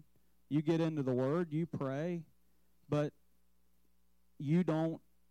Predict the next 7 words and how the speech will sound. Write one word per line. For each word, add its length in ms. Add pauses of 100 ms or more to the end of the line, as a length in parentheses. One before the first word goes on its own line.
set 320
a 80
time, 540 (720)
time 560 (1900)
to 80
really 560 (560)
think 280